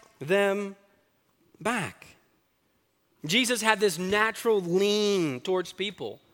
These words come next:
who were far from God. He had this natural lean towards people who were nothing like him. He constantly broke through all kinds of social and cultural barriers. He,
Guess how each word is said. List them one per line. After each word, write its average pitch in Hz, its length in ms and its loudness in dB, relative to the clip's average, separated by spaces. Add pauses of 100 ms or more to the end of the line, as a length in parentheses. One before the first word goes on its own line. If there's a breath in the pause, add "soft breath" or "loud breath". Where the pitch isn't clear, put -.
(500 soft breath)
who 185 160 -2
were 170 260 -2
far 180 300 -2
from 185 240 -6
God. 208 340 4
He 165 80 0
had 196 80 0
this 190 260 -2 (300 loud breath)
natural 185 720 0 (320 loud breath)
lean 196 500 -2
towards 190 320 -6
people 202 420 -8
who 165 100 -4
were 156 120 -4
nothing 190 640 -2 (300 loud breath)
like 175 540 0 (360 soft breath)
him. 190 380 0
He 170 100 -2
constantly 208 640 -4
broke 185 340 2
through 196 280 0
all 196 120 2
kinds 202 280 0
of 139 100 -6
social 202 520 -2
and 139 100 -6
cultural 190 420 -4
barriers. 196 580 2
He, 196 180 -6